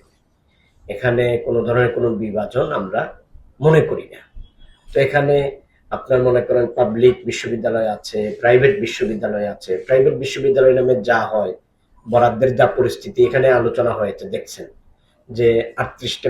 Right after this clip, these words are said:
বিশ্ববিদ্যালয়ে উপাচার্য নাই, এই নাই, সেই নাই। প্রাথমিক বিশ্ব-, প্রাথমিক বিদ্যালয়ে শিক্ষক থাকে না, শিক্ষক পাওয়া যায় না। বিদ্যালয়ে,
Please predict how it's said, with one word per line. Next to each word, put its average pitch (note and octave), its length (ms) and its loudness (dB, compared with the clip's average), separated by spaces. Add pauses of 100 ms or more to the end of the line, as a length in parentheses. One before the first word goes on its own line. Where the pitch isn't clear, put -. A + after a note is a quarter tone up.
বিশ্ববিদ্যালয়ে A2 640 -2
উপাচার্য - 380 -8 (140)
নাই, G2+ 120 -6 (140)
এই A2+ 100 0
নাই, G#2+ 220 -2 (120)
সেই B2 180 2
নাই। G#2 200 -2 (760)
প্রাথমিক D3+ 360 4 (100)
বিশ্ব-, - 300 0 (180)
প্রাথমিক D#3 380 0 (160)
বিদ্যালয়ে C#3 600 4 (160)
শিক্ষক - 360 -4 (120)
থাকে G2+ 240 -4
না, F#2+ 100 -4
শিক্ষক - 400 -6 (120)
পাওয়া G#2 240 0
যায় G2+ 200 -2
না। G2+ 60 -2 (680)
বিদ্যালয়ে, B2+ 560 6